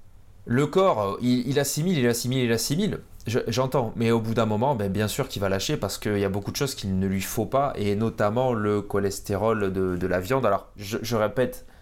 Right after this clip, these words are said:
pour bien recentrer, hein, c'est en grosse quantité, en très grosse quantité. Sinon, euh, bien sûr qu'on peut en manger, c'est pas un problème. Je suis végétarien, mais c'est pas pour autant que je vais dire, «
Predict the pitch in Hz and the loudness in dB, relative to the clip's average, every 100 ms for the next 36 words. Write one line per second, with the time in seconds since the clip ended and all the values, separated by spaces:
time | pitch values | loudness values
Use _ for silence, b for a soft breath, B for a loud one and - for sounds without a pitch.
0 | b - 147 113 107 113 113 113 123 107 | b -8 0 0 0 0 -2 -2 0 -2
1 | 98 B B B - - 107 - 110 110 | -4 B B B -4 0 0 0 0 0
2 | 107 113 104 - 98 95 90 92 92 - | 0 0 0 -4 -6 -6 -2 -2 -2 -2
3 | 101 98 98 - 92 90 78 - B B | -4 -2 -4 -6 -8 -8 -8 -10 B B
4 | - - 104 101 92 90 101 101 - - | -8 -2 0 0 0 0 -2 -2 -2 -2
5 | - 98 107 92 95 95 110 143 B B | -2 -4 -2 -2 0 0 0 -2 B B
6 | B - 113 113 113 120 101 98 165 151 | B -4 0 0 0 -2 -2 -2 -2 0
7 | 139 139 131 156 143 123 131 117 113 104 | 0 0 0 0 -2 -4 -2 -2 -2 -2
8 | 135 135 98 95 110 | -2 -2 -2 -2 -2